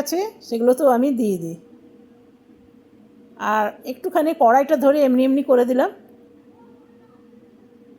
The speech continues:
এবারে আস্তে আস্তে পাল্টে দেবো। যে কোনো ঝোলের বড়া কিন্তু বেশি ভাজা যায় না, যদি আপনি বে-,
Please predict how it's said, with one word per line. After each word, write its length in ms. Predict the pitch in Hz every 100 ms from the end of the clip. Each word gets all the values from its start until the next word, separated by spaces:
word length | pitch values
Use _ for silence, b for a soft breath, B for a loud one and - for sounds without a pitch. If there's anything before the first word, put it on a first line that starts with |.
| - - _ _ _ _ 254
এবারে 280 | 285 320 370 427 - 247
আস্তে 240 | 254 320 277
আস্তে 220 | - - 427 466 -
পাল্টে 320 | 269 190 208 180
দেবো। 180 | 165 160 - _ - - - - _ _ - _ - _ _ _ _ _ _ _ 240 214
যে 100 | 302 311
কোনো 200 | 403 427 427 294 240 - 254 190
ঝোলের 340 | 190 277 349 262
বড়া 200 | 240 269 320
কিন্তু 260 | 349 285 302 370 226
বেশি 240 | 247 247 311 233
ভাজা 260 | 220 247 226
যায় 160 | 190 180
না, 80 | 175 - b b -
যদি 260 | 254 311 330 320
আপনি 180 | 320 330
বে-, 280 | 285 285 269